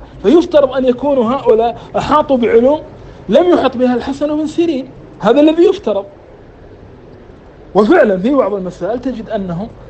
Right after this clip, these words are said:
يعني، آه، يكون الحق معهم لا مع الحسن بن سيرين،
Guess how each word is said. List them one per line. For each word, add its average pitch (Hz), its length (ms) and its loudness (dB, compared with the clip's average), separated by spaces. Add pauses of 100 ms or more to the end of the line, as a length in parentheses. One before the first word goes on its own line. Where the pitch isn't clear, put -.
(460)
يعني، 175 560 -8
آه، 214 640 -14 (480)
يكون 254 400 0
الحق 269 320 -2
معهم 226 420 0 (760)
لا 214 200 4
مع 214 160 -2
الحسن 202 360 -4
بن 180 160 -2
سيرين، 156 400 -8